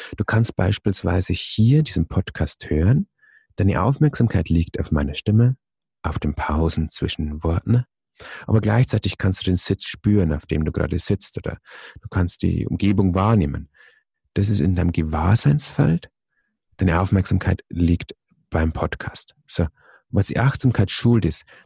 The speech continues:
dein Gewahrsein wird immer klarer und deine Aufmerksamkeit immer stabiler. Das heißt, du kannst über ganz lange Zeit deine Aufmerksamkeit auf ein Objekt halten.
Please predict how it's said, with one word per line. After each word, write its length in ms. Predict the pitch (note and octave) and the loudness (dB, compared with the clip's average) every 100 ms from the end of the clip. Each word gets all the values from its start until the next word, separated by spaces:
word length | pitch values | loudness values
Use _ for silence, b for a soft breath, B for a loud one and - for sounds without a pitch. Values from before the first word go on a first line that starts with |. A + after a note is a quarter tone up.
| _ - | _ -4
dein 140 | F2 | 0
Gewahrsein 560 | F2 E2 F#2+ B2+ B2 F#2 | 0 0 2 2 4 4
wird 140 | - | 2
immer 180 | F2 D#2 | 0 0
klarer 760 | - E2+ D#2 D2+ F2 B2 F#3 A#3 _ _ _ _ - B B B _ _ - | -2 -2 0 0 2 2 0 -4 _ _ _ _ -20 B B B _ _ -2
und 100 | G2+ | 0
deine 240 | G2 - | 2 2
Aufmerksamkeit 800 | G2 A2 A#2 G#2+ - G#2+ - G2+ - | 2 2 2 2 2 2 2 0 2
immer 280 | G2+ G2 F#2+ | 4 4 2
stabiler. 640 | - F2 F2+ F2 D#2+ - _ _ _ _ _ _ _ _ _ - B - | -2 0 2 2 0 -8 _ _ _ _ _ _ _ _ _ -20 B -10
Das 100 | - | 0
heißt, 320 | A2+ B2+ - b b b | 4 4 0 b b b
du 60 | - | -6
kannst 340 | - F#2 - - - | 0 0 -2 -12 -6
über 180 | B1+ | -4
ganz 260 | - C#3 F3+ | 2 2 4
lange 260 | E3+ D#3 C#3 | 4 4 2
Zeit 540 | - G#2+ F2 C#2 - _ _ _ _ | 2 4 4 0 -6 _ _ _ _
deine 240 | - D2 F#2+ | -4 0 0
Aufmerksamkeit 520 | G#2+ A#2 - A2 G2+ | 2 2 2 -2 0
auf 160 | F#2+ - | -2 0
ein 160 | F#2+ | -2
Objekt 540 | F#2 F#2 F2 - - _ - | -2 -2 -2 -4 -18 _ -6
halten. 380 | D#2+ D#2+ - | -4 -4 -8